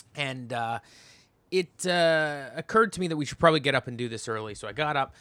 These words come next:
I got myself a cup of coffee. I called Ashley about twenty-five minutes later. I said, "You know what, Ash, let's get this thing going. Come on down for a cup of coffee." About fifteen minutes later, she came downstairs. Then she tried to get upstairs really quick,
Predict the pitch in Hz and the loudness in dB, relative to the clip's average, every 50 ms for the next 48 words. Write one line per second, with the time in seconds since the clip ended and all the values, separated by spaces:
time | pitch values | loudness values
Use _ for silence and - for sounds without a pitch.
0 | - - - _ - 113 131 131 123 139 127 - 135 127 113 110 127 120 - - | -20 -20 -20 _ -10 -6 -6 -4 -4 -4 -6 -4 -6 -6 -6 -6 -8 -8 -8 -4
1 | - 143 131 127 - 131 113 - - - _ - - - - 160 151 151 147 143 | -2 -2 -2 -2 -2 -8 -14 -14 -18 -20 _ -16 -10 -2 2 4 4 4 4 4
2 | 139 139 139 - - 147 135 135 123 - _ - _ _ - 110 113 107 - - | 4 4 4 2 -2 -6 -6 -6 -8 -10 _ -20 _ _ -10 -8 -8 -8 -8 -10
3 | 139 135 135 - 151 135 131 123 131 123 113 - - 127 127 123 120 113 110 - | -10 -10 -8 -4 -2 -2 -2 -2 -6 -10 -8 -6 -4 -4 -2 -2 -2 -2 -4 -4
4 | - 123 120 135 156 170 170 170 170 170 170 165 - - 165 147 - - 170 156 | -6 -6 -4 -4 -4 -2 0 0 0 0 0 -2 -2 -6 -12 -10 -6 -6 -6 -6
5 | - 160 151 - - 170 160 151 143 160 160 160 156 - 165 160 165 160 156 156 | -4 -8 -8 -4 -4 -4 -4 -4 -4 -2 -2 -2 -2 -4 -4 -2 -2 -2 -2 0
6 | 160 160 160 151 147 156 147 - 151 - - - 165 151 147 - 147 131 127 135 | 0 0 0 0 -2 -6 -4 -4 -6 -8 -2 0 2 2 2 0 -2 0 0 0
7 | 127 - - 240 196 - - - 196 190 185 170 160 156 147 131 - - 131 123 | 0 0 -2 -4 -4 -4 -2 -2 -2 0 0 -2 -2 -4 -4 -6 -8 -4 -2 -2
8 | 120 117 107 113 107 - - - - 120 120 113 110 110 107 107 101 - - 101 | -2 -2 -2 -6 -8 -10 -14 -12 -10 -8 -8 -6 -6 -6 -8 -8 -8 -10 -8 -8
9 | 98 95 92 95 - - - - - - - _ - 185 214 - 226 180 - 240 | -6 -6 -8 -10 -12 -16 -20 -20 -20 -20 -18 _ -8 -6 -4 -4 -4 0 2 2
10 | 233 240 208 185 135 139 185 214 220 190 151 - - 147 135 131 - - 127 117 | 2 2 0 -4 -2 0 2 2 2 0 -2 -4 -2 0 0 0 -2 -2 -2 0
11 | 117 113 - - 123 110 107 - - | -2 -2 -4 -4 -4 -4 -4 -6 -12